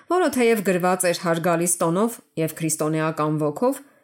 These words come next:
խստորեն հանդիմանում էր պապականների ցուցամոլությունն ու հպարտությունը։ «Ես շատ ուրախ եմ», ասաց նա, որ կարող եմ ամեն մարդու և հատկապես Հռոմի եպիսկոպոսին պատմել իմ հավատի մասին։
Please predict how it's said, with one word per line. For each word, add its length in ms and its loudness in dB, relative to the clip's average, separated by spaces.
խստորեն 500 0
հանդիմանում 640 0
էր 120 -2
պապականների 720 -2
ցուցամոլությունն 1000 -2
ու 160 -2
հպարտությունը։ 840 -6
«Ես 120 2
շատ 280 0
ուրախ 300 2
եմ», 260 -4
ասաց 420 0
նա, 160 -2
որ 200 -6
կարող 360 0
եմ 180 0
ամեն 400 2
մարդու 480 -2
և 160 -2
հատկապես 640 -2
Հռոմի 380 0
եպիսկոպոսին 880 -2
պատմել 380 0
իմ 140 -2
հավատի 440 -4
մասին։ 420 -4